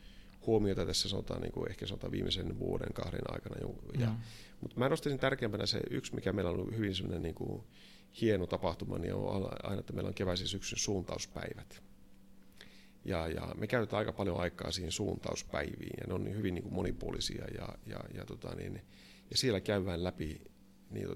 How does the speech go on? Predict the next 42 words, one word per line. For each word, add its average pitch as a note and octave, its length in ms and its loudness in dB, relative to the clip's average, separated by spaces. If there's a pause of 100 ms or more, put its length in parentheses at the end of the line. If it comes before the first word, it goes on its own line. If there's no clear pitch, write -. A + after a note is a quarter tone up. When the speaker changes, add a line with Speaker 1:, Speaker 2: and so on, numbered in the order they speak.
(160)
Speaker 1:
sieltä, - 260 -4
että - 140 -10
koko A2+ 260 0
henkilökunnalla F2+ 720 0
on, F#2+ 320 0 (320)
on, F#2 240 -2 (140)
ne G#2 140 -4
on, G2+ 100 0
niin G2+ 80 -2
kuin, G2 120 -8 (400)
on A2 160 0
mukana G2 340 2
siinä F2+ 200 -2
ja - 40 -6
käydään F#2+ 240 -2
perusteellisesti - 540 -2
läpi - 200 -2
näitä, - 260 -4 (760)
tätä, G2 260 -4
niin E2+ 100 -2
kuin, - 100 -4
tätä F#2 160 -4
bisneksen - 420 0
ajattelua, F2 540 2
sen F2 200 2
kehittymistä, F2 800 0 (580)
ja - 100 -2 (120)
on, G2+ 280 0
meillä F#2 140 4
on E2+ 60 6
erilaisia E2+ 380 4
pöytiä, E2+ 500 4
missä F2 220 2
me - 80 0
esitellään - 440 0
niitä - 180 -6
innovaatioita. E2 760 -2
Ihmiset F#2+ 280 0
voi E2+ 140 -2
mennä F2+ 260 2
sinne - 380 2
ja E2+ 180 -4